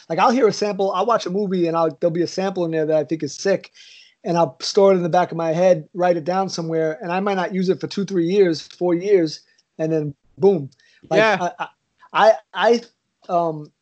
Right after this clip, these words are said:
Speaker 1: I knew I was gonna use the title Barn of the Naked Dead when I was working in the video store. So,
Speaker 2: Really?
Speaker 1: so, yeah, I'm talking about, I knew I
Speaker 2: That's
Speaker 1: was,
Speaker 2: crazy, dude.
Speaker 1: I knew I was gonna name my first album
Speaker 2: Yeah.
Speaker 1: Barn of the Naked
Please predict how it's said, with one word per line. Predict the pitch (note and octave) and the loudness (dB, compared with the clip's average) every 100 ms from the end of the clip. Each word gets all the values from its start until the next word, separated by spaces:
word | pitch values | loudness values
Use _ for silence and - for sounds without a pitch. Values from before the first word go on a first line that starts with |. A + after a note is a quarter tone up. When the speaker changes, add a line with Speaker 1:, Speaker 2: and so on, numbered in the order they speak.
| - | -12
Speaker 1:
I | F#3+ G#3+ | -6 -4
knew | A3+ G#3+ | 0 2
I | |
was | G3+ F3 | 2 0
gonna | F#3 | -4
use | F3 F#3+ E3+ | -4 -4 -6
the | D#3+ | -6
title | - G3 F3 | -2 0 0
Barn | D3+ D#3+ | 0 0
of | E3 | 0
the | D#3+ | -2
Naked | D#3+ D3 | -4 -2
Dead | C#3+ E3+ F#3 E3+ | 0 2 0 -4
when | F#3+ D#3+ | -4 -2
I | |
was | D3+ | 0
working | E3 F3+ D#3+ | 0 -2 -2
in | |
the | D3+ | 0
video | F#3+ D#3+ | 2 0
store. | C3 C#3+ C#3 _ _ _ _ _ - - - | -2 -10 -12 _ _ _ _ _ -20 -20 -16
So, | - E3+ | 0 4
Speaker 2:
Really? | D#3+ F#3+ A#3 D4+ - _ - | 4 4 0 -2 -6 _ -14
Speaker 1:
so, | G3 | -2
yeah, | F3+ D#3+ | 2 2
I'm | E3 | 0
talking | - G#3 F3 | 0 0 0
about, | E3+ F#3 | -4 -2
I | G#3+ | -2
knew | A3+ A3 | 2 4
I | |
Speaker 2:
That's | G3 | 4
Speaker 1:
was, | F3 | 0
Speaker 2:
crazy, | - E3+ F3 F#3 D#3+ | -6 -10 -8 -10 -14
dude. | D3 F#3 | -6 -4
Speaker 1:
I | |
knew | G#3+ A3 | 0 0
I | |
was | G3 E3+ | 0 -2
gonna | E3+ | -2
name | D#3+ F3 F#3 | -2 -2 -2
my | E3+ C#3+ | -2 -2
first | F3 F3 - _ | -2 -2 -4 _
album | D#3 D#3 D#3+ E3+ | -2 0 0 0
Speaker 2:
Yeah. | E3+ | 0
Speaker 1:
Barn | D3+ D#3 | 0 0
of | D#3+ | -2
the | D#3 | -2
Naked | D#3+ | -6